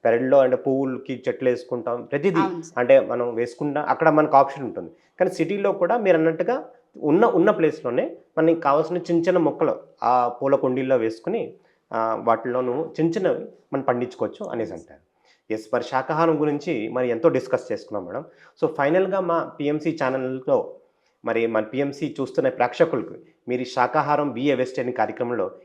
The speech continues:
Speaker 1: ఇచ్చే మీ ఫైనల్ సందేశం ఏంటి?
Speaker 2: అందరూ కూడా శాకాహారులు అవ్వాలి సార్.
Speaker 1: Hmm.
Speaker 2: శాకాహారం తీసుకోవడం వల్లనే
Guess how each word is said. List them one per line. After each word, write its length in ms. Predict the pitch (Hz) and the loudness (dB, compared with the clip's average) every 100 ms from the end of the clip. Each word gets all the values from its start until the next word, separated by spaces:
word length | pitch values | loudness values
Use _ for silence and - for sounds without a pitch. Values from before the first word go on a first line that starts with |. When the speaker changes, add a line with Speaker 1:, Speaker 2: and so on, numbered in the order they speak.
| - | -14
Speaker 1:
ఇచ్చే 220 | 123 - | 0 2
మీ 120 | 139 | 2
ఫైనల్ 340 | - 123 143 147 | 0 -2 -2 -2
సందేశం 420 | 120 117 - - | -2 -2 -4 -10
ఏంటి? 300 | 80 - - _ _ _ 180 | -12 -18 -20 _ _ _ -12
Speaker 2:
అందరూ 320 | 202 220 233 | -8 -6 -6
కూడా 160 | 254 | -6
శాకాహారులు 680 | 247 226 190 202 196 190 180 | -8 -6 -6 -6 -8 -10 -10
అవ్వాలి 240 | 165 160 160 | -14 -16 -18
సార్. 500 | - 156 196 _ 233 | -18 -20 -20 _ -10
Speaker 1:
Hmm. 120 | - | -6
Speaker 2:
శాకాహారం 540 | 190 190 214 208 208 | -6 -4 -4 -4 -6
తీసుకోవడం 680 | 202 185 180 180 208 202 202 | -10 -12 -14 -14 -10 -8 -8
వల్లనే 520 | 202 202 208 247 381 | -8 -8 -8 -8 -10